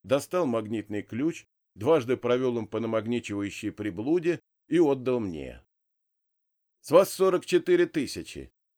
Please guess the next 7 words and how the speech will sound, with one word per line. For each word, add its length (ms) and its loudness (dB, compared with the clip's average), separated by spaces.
не 160 -2
скрывая 500 2
довольного 560 -2
вида, 320 0
сказал 480 -4
он. 300 -10
«Картой», 580 2